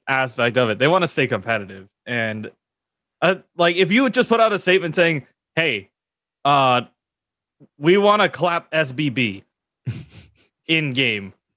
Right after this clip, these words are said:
Speaker 2: Give us
Speaker 1: instead of
Speaker 2: S B B.
Speaker 1: give us S B B." Like, I would be fine with that. Like, it could be an informal Twitter post, and I would be like, "Okay,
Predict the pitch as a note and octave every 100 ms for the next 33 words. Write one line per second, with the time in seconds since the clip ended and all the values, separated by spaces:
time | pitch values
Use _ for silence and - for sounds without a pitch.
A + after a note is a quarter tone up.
0 | B2 D3 D#3+ D#3+ D3+ D3 C#3 C3 A#2+ G2+
1 | - _ - C3 D#3 E3 D#3 C#3 B2+ A#2+
2 | A2 G2+ A#2+ C#3 A#2+ _ _ _ D#3 G#3
3 | B3 A#3 G#3 G3+ F#3 F3 D#3 B2+ G#2+ F#2+
4 | _ C3+ D3 B2+ _ _ _ _ _ -
5 | E3 F#3+ F#3 F3+ F3+ F#3 G#3+ G3 G3+ F#3+
6 | D#3+ E3 F3 E3 C3 C3+ A#2+ - - _
7 | _ _ _ - D3 D3+ F3 D#3 D#3+ D#3
8 | C#3+ - A3+ - D#3+ C3 B2+